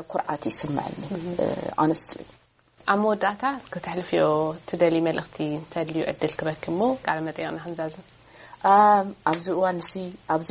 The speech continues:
Speaker 1: ዘብፅሐኒ ህዝቢ ኢትዮጵያ ኩሉ ፈታዊ ናይዚ ፕሮጀክት ናተይ ይኹን ብውልቀ ይኹን ብዓዲ ደረጃ ብደቂ ተንስትዮ ጉዳይ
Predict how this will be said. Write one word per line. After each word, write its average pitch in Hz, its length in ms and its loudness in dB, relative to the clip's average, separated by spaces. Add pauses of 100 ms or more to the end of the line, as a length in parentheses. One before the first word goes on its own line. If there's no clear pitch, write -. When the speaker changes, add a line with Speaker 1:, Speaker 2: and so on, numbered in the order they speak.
Speaker 1:
ዘብፅሐኒ 160 540 -2 (680)
ህዝቢ 156 240 -4
ኢትዮጵያ - 360 -6 (380)
ኩሉ 440 200 8 (1120)
ፈታዊ 170 360 -2 (320)
ናይዚ 160 300 2
ፕሮጀክት - 460 -2 (420)
ናተይ 165 300 0
ይኹን 151 340 0
ብውልቀ 156 380 -2
ይኹን 156 420 0
ብዓዲ 165 680 2
ደረጃ 151 380 -6 (280)
ብደቂ 156 840 4
ተንስትዮ 180 500 0
ጉዳይ 151 480 2